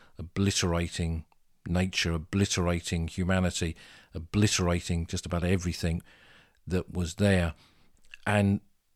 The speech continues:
the artists were drawn to this, understandably, because it had created a new world that they tried to capture in their artwork. And this one by Paul Nash, I think, perfectly captures, and it's another really big painting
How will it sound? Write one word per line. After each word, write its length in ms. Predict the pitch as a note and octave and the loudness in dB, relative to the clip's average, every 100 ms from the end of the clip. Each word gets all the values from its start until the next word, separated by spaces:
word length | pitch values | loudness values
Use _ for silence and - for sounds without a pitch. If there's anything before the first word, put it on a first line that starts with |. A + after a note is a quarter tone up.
| _ _ _ _ | _ _ _ _
the 140 | G#2 G#2+ | 0 4
artists 460 | A2+ A#2 - G#2+ | 6 4 2 0
were 60 | A#2 | -2
drawn 420 | G#2 A2+ C#3+ D#3+ | 2 6 10 10
to 120 | D3+ F2 | 8 2
this, 200 | F2 G#2+ | 0 2
understandably, 840 | G#2 G2+ - C3 D3 B2 E2 D#2 _ _ _ _ _ | 2 2 0 2 4 2 0 -6 _ _ _ _ _
because 300 | - G2 A2+ | -8 -2 0
it 60 | - | 0
had 180 | G#2+ - | -4 -6
created 640 | - A#2 B2+ B2 A#2+ B2 | -4 0 2 4 4 4
a 80 | A2 | 6
new 240 | A#2 A#2 A2 | 6 6 6
world 340 | A#2 C3 A2 | 4 4 0
that 100 | F#2 | -2
they 100 | G2 | -4
tried 320 | - A2 G2+ | 0 2 2
to 60 | - | 0
capture 680 | - - A#2 - - - D#2+ - _ _ _ | -8 -4 -4 -4 -4 -4 -4 -6 _ _ _
in 360 | - F#2+ F2 E2+ - _ _ _ - | -2 0 2 -2 -8 _ _ _ -2
their 160 | E2+ | 0
artwork. 560 | F2+ G#2 G2 E2 D2+ - _ _ - - - _ - | 4 4 2 -2 -6 -10 _ _ -20 -20 -20 _ -4
And 240 | F#2 F2+ | 0 6
this 240 | B2 C3 - | 6 6 2
one 200 | E2+ E2 | -2 -2
by 140 | E2+ | -4
Paul 260 | - F#2 F2 | -2 -2 0
Nash, 220 | E2+ - | -2 -4
I 80 | E2+ | -4
think, 240 | F#2+ - _ _ | -4 -6 _ _
perfectly 540 | - G#2+ F#2 - - E2+ | 4 4 4 -2 -8 -8
captures, 360 | - E2+ E2+ | -8 -6 -6
and 140 | - A2 | 0 0
it's 120 | G#2+ | 2
another 340 | G#2 A2+ G#2+ | 4 4 4
really 560 | F2+ G#2 G#2+ A2+ G#2+ F#2 | 2 4 6 8 6 4
big 240 | F2+ - | 0 -4
painting 460 | - F2 E2+ E2 | -4 -2 -2 -6